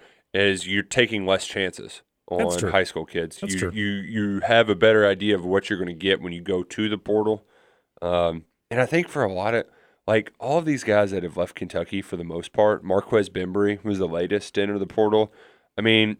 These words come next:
Speaker 1: he's a juco kid who had surgery on his way into U K. Um, I don't know, had a couple dozen tackles or so, a lot of special teams. He can, playing football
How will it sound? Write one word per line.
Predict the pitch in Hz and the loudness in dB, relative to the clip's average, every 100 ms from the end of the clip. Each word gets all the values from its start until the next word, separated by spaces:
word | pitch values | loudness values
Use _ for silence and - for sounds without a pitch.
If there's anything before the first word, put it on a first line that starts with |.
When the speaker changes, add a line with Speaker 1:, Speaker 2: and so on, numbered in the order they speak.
| - | -2
Speaker 1:
he's | 123 147 | 2 2
a | 127 | 0
juco | 117 127 139 120 | 0 2 4 2
kid | - 120 117 107 | 4 6 6 4
who | 104 101 | 2 4
had | 104 104 | 4 2
surgery | - 113 95 101 | 4 2 2 0
on | 98 95 | 0 0
his | 95 | -2
way | 92 101 | -2 0
into | 92 92 | -2 -4
U | 92 92 | -4 -4
K. | - 92 92 90 _ _ _ _ _ - | 0 2 2 -2 _ _ _ _ _ -6
Um, | 92 95 92 92 90 90 87 - _ _ | 0 4 4 4 2 0 -8 -18 _ _
I | 101 | -4
don't | 98 87 | -2 -2
know, | 90 95 _ - | -4 -6 _ -6
had | 98 | -2
a | |
couple | - 107 104 | 0 0 4
dozen | 107 110 104 | 4 4 2
tackles | 104 107 - 120 | 4 4 4 0
or | 110 | 0
so, | 107 120 117 117 113 - - | 0 4 6 6 2 -10 -4
a | |
lot | 95 98 | 2 2
of | 101 | 0
special | - 110 123 | 0 2 2
teams. | 117 131 131 - _ _ _ | 0 2 0 -4 _ _ _
He | 147 | 4
can, | 151 151 - - _ _ _ _ _ _ | 4 2 0 -8 _ _ _ _ _ _
playing | - 220 247 | 6 6 6
football | - 180 180 120 104 98 - | 4 2 8 10 10 6 0